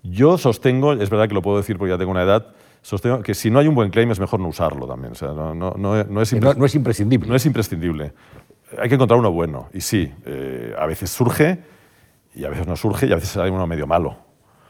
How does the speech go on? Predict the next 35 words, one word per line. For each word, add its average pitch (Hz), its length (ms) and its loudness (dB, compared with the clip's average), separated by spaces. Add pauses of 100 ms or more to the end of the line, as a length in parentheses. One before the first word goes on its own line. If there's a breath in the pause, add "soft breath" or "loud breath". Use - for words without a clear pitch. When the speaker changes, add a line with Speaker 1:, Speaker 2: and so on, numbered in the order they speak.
(300 soft breath)
Speaker 1:
Pero 104 240 4
bueno, 113 220 4
si 113 200 0
el 110 120 4
medio 110 240 4
malo 139 480 2
dice 113 360 0
lo 127 80 2
que 120 80 0
tiene 120 160 0
que 117 80 0
decir, 127 400 0 (460 soft breath)
pues - 160 -6
a 117 40 2
veces 123 120 0
también 104 240 0
cumple 87 180 -4
su 85 100 -8
función, 73 380 -8
¿eh? 117 100 -4
O 123 40 -8
sea, 76 560 -6 (720 soft breath)
lo, 107 160 0
lo - 240 4
que 175 60 2
es 165 80 2
importante 180 240 4
es - 60 0
que 131 100 2
diga 131 160 4
lo 120 80 4
que 107 60 2
tiene 95 140 -2
que 82 60 -2
decir. 73 280 -8